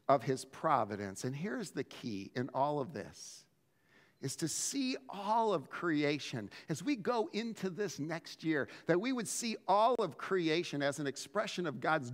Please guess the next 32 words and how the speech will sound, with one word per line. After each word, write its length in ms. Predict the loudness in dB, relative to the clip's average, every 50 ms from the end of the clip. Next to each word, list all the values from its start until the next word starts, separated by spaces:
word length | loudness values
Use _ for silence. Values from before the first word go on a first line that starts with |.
| -8 -2
goodness, 720 | 4 6 6 6 4 0 -6 -4 -4 -4 -6 -8 -14 -14 -14 -18 -18 -2 0
and 140 | 2 2 4
that 100 | 2 2
we 140 | 2 0 4
would 160 | 4 2 2
receive 840 | 4 0 0 0 -2 -6 -6 -6 -6 -4 -2 -2 0 0 -2 -4 -4 -2
everything 560 | -2 -2 -2 -2 -4 -4 -4 -4 -4 -2 4
that 220 | 4 4 4 6 6
God 260 | 6 8 8 6 6
has 540 | 4 -2 -4 -2 0 2 2 2 0 -2 -4
for 260 | -2 2 4 4 4
us, 140 | 2 0 -2
everything 540 | -4 -4 -2 -2 -6 -6 -4 -4 -4 -2 2
that 180 | 0 0 0 -2
comes 380 | -8 -4 -4 -4 -4 -4 -8 -10 -16 -20 -20 _ _ _
to 320 | -6 -4 -2 -2 -2 0 4
us 320 | 4 4 4 4 0 -6 -2
this 260 | -2 -2 -2 -2 -6
year 440 | -6 -4 -4 0 2 4 4 4 2 0 -8 -18 -6 -2
in 340 | 0 0 2 0 0 -2 -2
this 300 | -2 -4 -4 -4 -4 -4
world, 520 | -2 0 2 4 4 6 6 4 4 0 -6 -16 -2 _
that 160 | 4 4 6
we 160 | 6 2 2 4
would 180 | 2 2 0
receive 840 | 0 -2 -2 -2 -4 -4 -6 -6 -4 -2 0 2 4 4 2 2 -2 -6 -14 -16 4
it 260 | 6 8 8 8 6 4
with 260 | 4 4 4 2 2
thanksgiving 880 | 6 6 6 6 6 -2 -6 -4 2 4 4 4 4 0 -2 -2 -2 -4
to 280 | -4 -4 -4 -2 -2
him. 520 | -4 -4 -4 0 2 4 4 4 2 2 2
And, 160 | 2 0 0